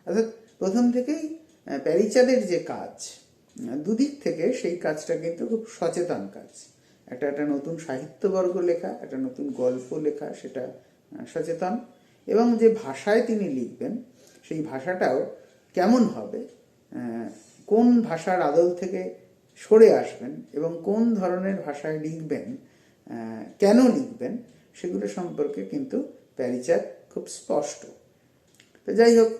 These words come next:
মাসিক যে পত্রিকা, সেই পত্রিকার পাতায়, আহ, আলাল বেরোতে শুরু করলো। উম, আঠারোশো পঞ্চান্ন, ছাপ্পান্ন, সাতান্ন,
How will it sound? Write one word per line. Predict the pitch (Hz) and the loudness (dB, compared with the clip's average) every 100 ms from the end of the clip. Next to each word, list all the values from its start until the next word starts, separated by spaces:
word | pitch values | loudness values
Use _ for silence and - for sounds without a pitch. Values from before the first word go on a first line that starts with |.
| - - _ - | -14 -20 _ -10
মাসিক | - 170 214 196 | -6 -6 -6 -6
যে | 170 156 | -6 -6
পত্রিকা, | 156 - 151 160 156 | -6 -8 -8 -6 -4
সেই | - 135 | -6 -6
পত্রিকার | 135 131 127 123 120 | -8 -10 -10 -8 -8
পাতায়, | 120 110 139 151 165 | -10 -8 -2 2 2
আহ, | - - - _ - - | 0 -18 -20 _ -18 -10
আলাল | 139 139 135 | -4 -4 -2
বেরোতে | 139 131 135 | -2 -2 -2
শুরু | 135 190 196 | -6 -2 -2
করলো। | 175 160 160 180 - _ _ _ _ _ - | 0 -2 -4 -10 -18 _ _ _ _ _ -12
উম, | 120 117 113 113 - | -8 -8 -8 -10 -12
আঠারোশো | 135 143 139 147 - | -12 -8 -6 -6 -6
পঞ্চান্ন, | 139 139 147 143 143 139 | -6 -4 -4 -4 -4 -4
ছাপ্পান্ন, | 139 131 123 - 123 127 131 | -6 -10 -12 -10 -8 -6 -8
সাতান্ন, | 131 - 120 120 127 139 151 196 | -10 -12 -12 -8 -6 -4 -4 -6